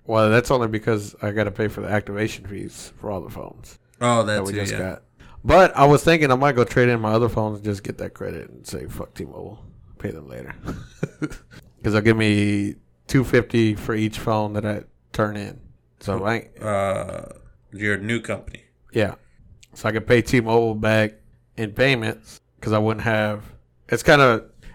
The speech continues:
Speaker 1: either make one lump sum to one or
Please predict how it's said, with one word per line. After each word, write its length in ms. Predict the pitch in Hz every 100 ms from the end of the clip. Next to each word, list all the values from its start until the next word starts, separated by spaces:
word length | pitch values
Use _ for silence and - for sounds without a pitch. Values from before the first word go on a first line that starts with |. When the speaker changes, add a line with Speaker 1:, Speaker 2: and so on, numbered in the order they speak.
| -
Speaker 1:
either 240 | 135 127 110
make 260 | 143 147
one 260 | 123 165 175
lump 220 | 170 160
sum 320 | - 170 165
to 540 | 143 143 131 123 117 117 - - - _ _
one 640 | 120 143 151 120 117 - - _ _ _ -
or 720 | 120 117 117 113 110 110